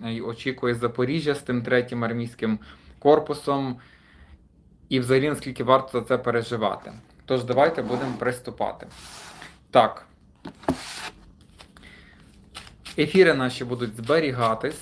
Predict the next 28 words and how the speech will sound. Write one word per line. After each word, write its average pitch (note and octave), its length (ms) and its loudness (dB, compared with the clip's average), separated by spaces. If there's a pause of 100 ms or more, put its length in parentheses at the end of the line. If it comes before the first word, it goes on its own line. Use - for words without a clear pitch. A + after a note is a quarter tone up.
(120)
тому B2+ 200 -4
ви B2 120 0
можете A#2+ 320 -2
подивитись A#2+ 680 -2
їх A2 160 -4
в G#2+ 40 -18
записі. A#2 600 0 (1200)
А B2+ 100 4
ввечері, D#3+ 460 6
я C#3 100 -2
нагадую C#3 480 0
всім, C3 580 -4
о C#3+ 200 6
десятій C3 540 0
вечора A#2 520 2
ми A#2+ 160 2
проводимо B2+ 800 -2 (320)
нашу A#2+ 380 0
щоденну B2 500 0
енергопрактику B2 840 0
за A#2 160 0
мир A#2 280 -2
та D3 80 -6
перемогу A2+ 520 -2
України. A2+ 580 -4
Тепер A#2 360 2
кожного C#3 420 0
вечора A2 460 0